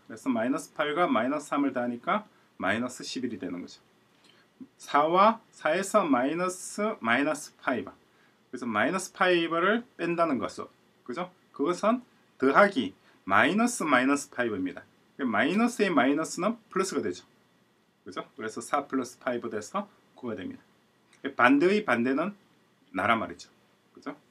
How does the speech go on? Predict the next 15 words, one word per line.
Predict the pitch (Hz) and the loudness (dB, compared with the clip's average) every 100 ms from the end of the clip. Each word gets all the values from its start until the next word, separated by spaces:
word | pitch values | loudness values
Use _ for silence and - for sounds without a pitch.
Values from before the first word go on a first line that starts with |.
| _ _ _ _ _ _ _ _ _ _ _ - - _ _ 135 - | _ _ _ _ _ _ _ _ _ _ _ -20 -20 _ _ -14 0
따라서 | 165 165 - 202 | 2 2 2 0
칠 | 202 - 240 | 0 0 2
마이너스 | 208 143 165 165 - | 4 4 2 -2 -6
삼, | - 143 82 - _ | -4 -4 -4 -12 _
칠 | - - 214 | -12 -4 0
마이너스 | 147 160 180 139 | 2 0 0 0
마이너스 | 135 156 147 | 0 -2 -4
삼은 | 143 | -4
어떻게 | 107 101 | -6 -8
되나요? | 95 101 131 127 _ | -10 -6 -4 -6 _
이거는 | 117 131 214 - _ _ - | -10 -4 -4 -6 _ _ -4
마찬가지 | 131 170 165 147 104 - | -4 -2 -4 -4 -6 -12
칠 | - 190 196 214 214 _ _ _ - _ _ | -6 -2 0 -2 -4 _ _ _ -20 _ _
더하기 | 123 123 147 147 185 226 233 _ _ _ _ _ _ _ _ _ _ _ _ _ _ _ | -4 0 0 -2 -2 -2 -4 _ _ _ _ _ _ _ _ _ _ _ _ _ _ _
마이너스, | - 104 131 170 196 - - | -4 2 2 2 -4 -6 -6